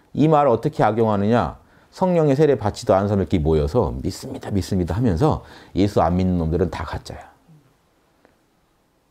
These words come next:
절에 다닌다? 거기는 그냥 마구니 소굴이야." 딱 이게. 전혀 지금 같은 말이 최악으로 쓰이고 있는 거예요. 좋은 말이 최악으로 쓰이고 있는 거예요. 여러분이 진짜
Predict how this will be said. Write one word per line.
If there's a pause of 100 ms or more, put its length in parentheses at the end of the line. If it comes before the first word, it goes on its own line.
(220)
절에
다닌다?
거기는
그냥
마구니
소굴이야." (180)
딱
이게. (1200)
전혀
지금
같은
말이 (120)
최악으로
쓰이고
있는
거예요. (800)
좋은
말이
최악으로
쓰이고
있는
거예요. (1800)
여러분이
진짜